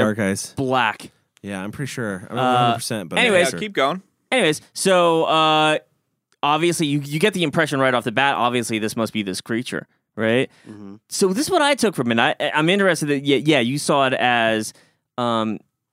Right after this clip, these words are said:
Speaker 1: he tried to, she, she created the perfect man, and it just so happened to look just like him. Um, so I thought that the first time I saw it.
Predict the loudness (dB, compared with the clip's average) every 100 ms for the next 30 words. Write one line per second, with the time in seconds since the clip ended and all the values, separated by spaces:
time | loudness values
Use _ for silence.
0 | _ _ _ -14 -8 -2 -2 0 0 2
1 | 0 -6 -8 -6 -6 -4 -4 -4 -2 0
2 | 0 -2 -2 -4 -4 -2 0 0 -2 -4
3 | -4 -2 -2 -2 -4 -2 -4 -2 -2 0
4 | -2 -2 -6 _ _ _ _ _ _ -2
5 | 2 2 0 -2 -4 _ _ _ _ _
6 | _ _ -10 -4 -2 0 -2 -4 -8 -4
7 | -4 -4 -6 -6 -6 -6 -8